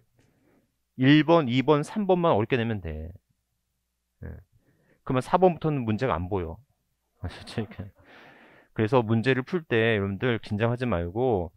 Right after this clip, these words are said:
쉬운 문제부터 여러분들 스킵을, 어, 스캔을 먼저, 먼저 해야 된다고. 그래서 시험장 가가지고 뭐 "시험지 보지 마세요." 하는데 진짜 안 보는 사람 있어요? 환장하는 거죠.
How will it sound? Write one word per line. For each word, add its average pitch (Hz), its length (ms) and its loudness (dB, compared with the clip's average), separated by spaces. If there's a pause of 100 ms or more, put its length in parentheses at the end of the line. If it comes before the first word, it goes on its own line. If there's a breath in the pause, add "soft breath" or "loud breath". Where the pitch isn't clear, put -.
(300)
쉬운 196 320 -2
문제부터 127 580 -2
여러분들 98 320 -2
스킵을, - 640 -8
어, 92 180 -2
스캔을 - 340 -4
먼저, 107 260 -2
먼저 90 320 -4
해야 180 180 -2
된다고. 85 680 -8 (720 soft breath)
그래서 135 240 2
시험장 175 580 4
가가지고 117 800 2
뭐 104 120 2
"시험지 170 380 0
보지 131 260 -4
마세요." 123 360 2
하는데 120 260 -2
진짜 135 340 2
안 98 120 0
보는 123 140 0
사람 123 220 -2
있어요? 113 360 -4 (720)
환장하는 156 420 -2
거죠. 143 360 -2